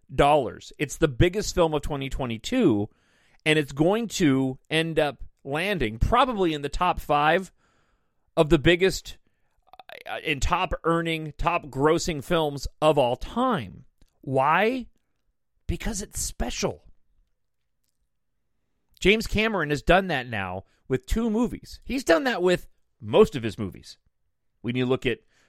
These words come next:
Titanic, when you look at Avatar, when you look at now Avatar: The Way of Water. Two films in Avatar that did what the first Star Wars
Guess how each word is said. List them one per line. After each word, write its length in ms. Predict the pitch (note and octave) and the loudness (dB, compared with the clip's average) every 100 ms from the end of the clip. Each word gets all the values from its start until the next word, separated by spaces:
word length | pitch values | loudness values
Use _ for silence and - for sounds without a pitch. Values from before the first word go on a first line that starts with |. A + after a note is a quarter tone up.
| - | -2
Titanic, 600 | C3 - D3+ C3 B2 - | 0 4 4 4 0 -4
when 100 | A2 | -6
you 60 | |
look 160 | G#2 G2 | -4 -2
at 80 | G2+ | 2
Avatar, 580 | C3 B2 - A#2+ A2 G#2+ | 4 2 0 0 0 -2
when 140 | G2+ | -4
you 100 | G2+ | -6
look 140 | G2 | -6
at 80 | A2 | -6
now 200 | G#2 G2 | -4 0
Avatar: 340 | G2+ F#2+ A2+ G2+ | 0 0 -4 -4
The 100 | F#2+ | -4
Way 140 | E2+ | -6
of 100 | E2+ | -8
Water. 440 | G#2 D#3+ B2 D2 _ _ _ _ _ _ _ _ _ _ _ _ _ _ _ _ _ - | 2 4 2 -2 _ _ _ _ _ _ _ _ _ _ _ _ _ _ _ _ _ -2
Two 320 | B3 D#4 E4 | 0 2 0
films 800 | - A3+ G3+ C3 G#2 F#2+ - - - _ _ _ - | 0 0 0 -4 -8 -12 -14 -14 -18 _ _ _ 0
in 220 | F3+ G3+ | 2 2
Avatar 880 | E3+ E3+ C#3+ B2 A2+ E2 D2 - - _ _ _ _ B2 | 0 0 -2 -4 -4 -6 -8 -18 -20 _ _ _ _ 0
that 300 | D3 D3+ C3 | 0 0 6
did 420 | G3+ G3 D#3 D#3 _ | 6 8 4 -2 _
what 220 | D#3 - | -6 -4
the 80 | F3+ | -8
first 680 | - - G#3 G3+ - - - - | -8 -2 0 0 -4 -10 -14 -14
Star 420 | - - C#3+ C3+ | -10 -4 -2 -2
Wars 440 | B2+ B2 A2+ A2 | -2 -4 -4 -6